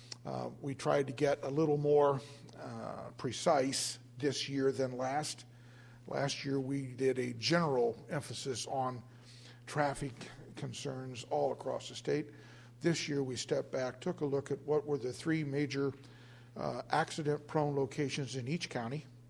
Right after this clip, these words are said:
what were the ten most accident-prone causation factors throughout the state,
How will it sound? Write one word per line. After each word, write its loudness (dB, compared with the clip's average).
what 8
were 0
the 0
ten 0
most 2
accident-prone -4
causation 0
factors 0
throughout -2
the -12
state, 0